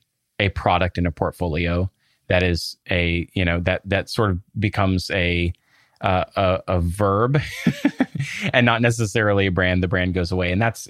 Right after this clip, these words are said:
uh, cer-, certainly what's happened with Magento. Magento, uh, is going away as a commercial product, eh, in name only. Uh, it's being rebranded to Adobe Commerce.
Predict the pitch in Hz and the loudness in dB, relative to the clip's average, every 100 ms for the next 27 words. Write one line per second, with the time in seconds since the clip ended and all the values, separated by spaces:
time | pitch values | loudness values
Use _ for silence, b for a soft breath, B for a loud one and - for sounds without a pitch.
0 | - 107 - - - 92 - - 131 - | -4 -4 -4 -8 -10 -10 -8 -4 -2 -2
1 | 110 131 117 104 95 - - 90 - 90 | -2 -2 0 0 0 -2 -2 -2 0 0
2 | 90 - 92 - 85 87 85 90 87 92 | -2 -2 -4 -2 -2 -2 -2 -2 -2 0
3 | 90 110 110 104 101 - B B B B | 0 0 2 2 0 -4 B B B B
4 | 101 92 90 90 _ - 110 - 107 101 | 2 2 2 0 _ -2 -2 2 2 4
5 | 98 92 90 95 87 92 - 98 87 95 | 4 2 2 0 -2 -4 -6 -4 -4 -6
6 | - 92 87 101 - - - 95 - - | -4 0 0 0 -4 -8 -4 -4 -4 -6
7 | 113 92 87 90 92 87 110 190 202 B | -2 0 2 2 2 2 0 -2 -4 B
8 | B B - 90 - 98 95 95 92 95 | B B -2 -2 0 -2 0 0 0 0
9 | 95 92 85 90 82 85 87 87 - 95 | 0 -2 -2 -4 -4 -2 -2 -2 -2 -2
10 | 92 90 90 | 0 -2 -4